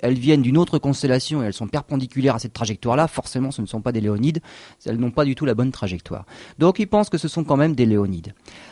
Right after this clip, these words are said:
Alors, il a traversé, alors, il, il a, à suite à ces, cette une heure quinze, euh, cette heure quinze d'observation, le, le ciel s'est, s'est à nouveau, euh, à nouveau couvert. Euh, il a délesté le ballon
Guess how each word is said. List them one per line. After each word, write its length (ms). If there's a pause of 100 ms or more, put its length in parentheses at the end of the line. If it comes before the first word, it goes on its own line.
(120)
Alors, 360 (920)
il 160
a 60
traversé, 760 (260)
alors, 220 (100)
il, 340
il 140
a, 60 (460)
à 80
suite 240
à 60
ces, 240
cette 260
une 200
heure 140
quinze, 360
euh, 420
cette 220
heure 140
quinze 200
d'observation, 720
le, 140
le 160
ciel 280
s'est, 300
s'est 240
à 80
nouveau, 480
euh, 460 (180)
à 120
nouveau 220
couvert. 380 (480)
Euh, 260
il 200
a 60
délesté 460
le 60
ballon 340